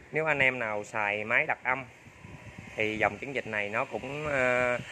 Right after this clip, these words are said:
là một, à, cái dòng chiến dịch để mình, à, lựa chọn vào cho cái máy đặc âm.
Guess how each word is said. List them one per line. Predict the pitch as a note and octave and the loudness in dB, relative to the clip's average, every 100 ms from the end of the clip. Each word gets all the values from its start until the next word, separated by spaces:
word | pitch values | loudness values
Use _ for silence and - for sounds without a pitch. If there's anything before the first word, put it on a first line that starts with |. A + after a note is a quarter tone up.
| - - A#2 | -14 -6 2
là | G#2 | 2
một, | G2+ G2 - - | 2 -2 -2 -4
à, | B2 A#2 A#2 A#2 A#2 A#2 A#2 - | 0 2 4 4 2 0 -4 -2
cái | D3+ | -2
dòng | A2+ G#2 | -2 -4
chiến | A#2+ | -6
dịch | A2+ - | -6 -2
để | G2 B2+ | 0 0
mình, | C3+ G#2 G2 | -2 -4 -4
à, | G2 G2 F#2+ | -2 -2 -2
lựa | G2+ | -2
chọn | A2 F2 F2+ - - - - - - - - - | 2 2 2 -6 -10 -10 -10 -14 -14 -16 -16 -2
vào | A2 G2+ G2 G2 | 4 4 2 2
cho | B2 B2 | 4 4
cái | C#3+ | 0
máy | C#3+ | -4
đặc | D3+ - | -6 -2
âm. | B2 | -2